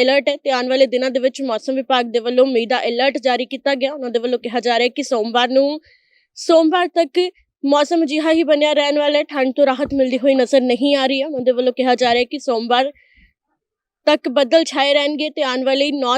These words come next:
ਤਰੀਕ ਨੂੰ ਜਿਹੜਾ ਹੈ ਮੀਂਹ ਪੈਣ ਦਾ ਅਲਰਟ ਉਹਨਾਂ ਦੇ ਵੱਲੋਂ ਜਾਰੀ ਕੀਤਾ ਗਿਆ ਕਿ ਮੀਂਹ ਪੈ ਸਕਦਾ। ਉਸ ਤੋਂ ਬਾਅਦ ਹੋ ਸਕਦਾ ਹੈ ਕਿ ਆਉਣ ਵਾਲੇ ਦਿਨਾਂ ਦੇ ਵਿੱਚ ਧੁੱਪ ਵੇਖਣ ਨੂੰ ਮਿਲੇ, ਪਰ ਫਿਲਹਾਲ ਅਜਿਹਾ ਕੁਝ ਵੀ ਨਜ਼ਰ ਨਹੀਂ ਆ ਰਿਹਾ। ਉਹਨਾਂ ਦਾ ਕਹਿਣਾ ਹੈ ਕਿ ਆਉਣ ਵਾਲੇ ਦਿਨਾਂ ਦੇ ਵਿੱਚ ਫਿਲਹਾਲ ਮੌਸਮ ਅਜਿਹਾ ਹੀ ਬਣਿਆ ਰਹਿਣ ਵਾਲਾ ਹੈ।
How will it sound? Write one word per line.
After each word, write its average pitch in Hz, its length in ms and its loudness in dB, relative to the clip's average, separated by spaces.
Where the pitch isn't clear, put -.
ਤਰੀਕ 262 240 -2
ਨੂੰ 269 120 2
ਜਿਹੜਾ 254 200 4
ਹੈ 254 160 -2
ਮੀਂਹ 269 200 -2
ਪੈਣ 247 240 0
ਦਾ 262 140 2
ਅਲਰਟ 247 340 2
ਉਹਨਾਂ 254 180 0
ਦੇ 240 100 4
ਵੱਲੋਂ 247 200 0
ਜਾਰੀ 233 240 0
ਕੀਤਾ 254 280 0
ਗਿਆ 262 140 2
ਕਿ 277 140 -6
ਮੀਂਹ 262 180 -4
ਪੈ 269 160 0
ਸਕਦਾ। 269 260 -4
ਉਸ 311 180 -6
ਤੋਂ 320 100 2
ਬਾਅਦ 262 300 0
ਹੋ 285 140 -8
ਸਕਦਾ 262 300 -2
ਹੈ 277 40 2
ਕਿ 294 140 -4
ਆਉਣ 254 160 0
ਵਾਲੇ 262 160 2
ਦਿਨਾਂ 247 240 -2
ਦੇ 247 80 0
ਵਿੱਚ 254 220 -4
ਧੁੱਪ 285 160 4
ਵੇਖਣ 285 320 2
ਨੂੰ 302 100 -2
ਮਿਲੇ, 285 180 0
ਪਰ 277 200 -4
ਫਿਲਹਾਲ 277 460 0
ਅਜਿਹਾ 262 260 -4
ਕੁਝ 262 220 -6
ਵੀ 311 120 -4
ਨਜ਼ਰ 269 240 -2
ਨਹੀਂ 269 220 -2
ਆ 262 120 0
ਰਿਹਾ। 262 140 2
ਉਹਨਾਂ 285 180 -6
ਦਾ 254 100 -2
ਕਹਿਣਾ 247 200 -4
ਹੈ 262 60 -2
ਕਿ 285 120 -4
ਆਉਣ 240 160 -2
ਵਾਲੇ 254 160 2
ਦਿਨਾਂ 247 220 0
ਦੇ 233 80 -8
ਵਿੱਚ 247 180 -6
ਫਿਲਹਾਲ 254 460 -2
ਮੌਸਮ 269 360 2
ਅਜਿਹਾ 277 300 -2
ਹੀ 311 100 -2
ਬਣਿਆ 269 320 0
ਰਹਿਣ 269 240 2
ਵਾਲਾ 269 220 2
ਹੈ। 277 40 0